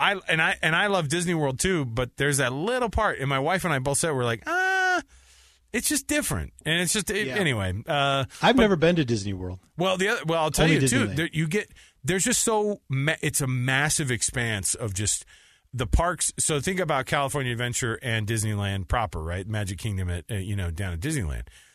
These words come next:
Speaker 1: Those are the two parks you go to in California. In Florida, it's like all these parks, and you drive to get to the other ones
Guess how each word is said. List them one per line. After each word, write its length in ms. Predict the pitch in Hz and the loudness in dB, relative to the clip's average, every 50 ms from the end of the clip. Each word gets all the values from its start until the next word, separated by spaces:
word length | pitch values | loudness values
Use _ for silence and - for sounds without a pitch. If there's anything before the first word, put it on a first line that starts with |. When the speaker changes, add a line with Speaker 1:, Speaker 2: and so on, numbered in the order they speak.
| _ - | _ -4
Speaker 1:
Those 180 | - 208 190 190 | -2 0 2 2
are 40 | 196 | 2
the 60 | 175 | 2
two 160 | - - 190 | 0 0 0
parks 300 | 147 202 196 185 - - | 2 2 0 0 0 -2
you 60 | 139 | -2
go 120 | 120 117 107 | -2 -2 -2
to 180 | - - 117 | -2 -2 -2
in 80 | 104 98 | -2 -2
California. 540 | - 117 104 95 - 113 110 98 80 67 - - - - - - - - - | 0 -2 -2 -2 -2 -4 -4 -2 -4 -4 -6 -8 -16 -20 -20 -20 -20 -12 -4
In 220 | - 143 147 151 | -2 0 0 0
Florida, 360 | 135 - 196 220 240 214 180 165 | 0 -2 0 0 2 2 2 2
it's 120 | 156 - | 2 0
like 220 | 170 160 151 127 - | 0 0 0 -2 -2
all 180 | - 151 170 | -2 0 0
these 200 | 180 190 175 - | 2 0 0 0
parks, 480 | - - 196 196 175 127 117 - - - - | 2 2 2 2 2 0 0 -2 -6 -6 -4
and 220 | 147 131 135 139 | -4 -4 -2 -2
you 80 | 165 185 | -2 -2
drive 500 | 143 110 110 127 139 139 160 185 165 - | -2 -2 0 0 2 2 2 0 0 -2
to 100 | - 139 | -4 -2
get 160 | 117 131 120 | -2 -2 -4
to 80 | - 127 | -4 -2
the 100 | 107 113 | -2 0
other 160 | 127 160 156 | 0 0 -2
ones 360 | 90 65 55 - - - - | -4 -6 -6 -10 -12 -14 -16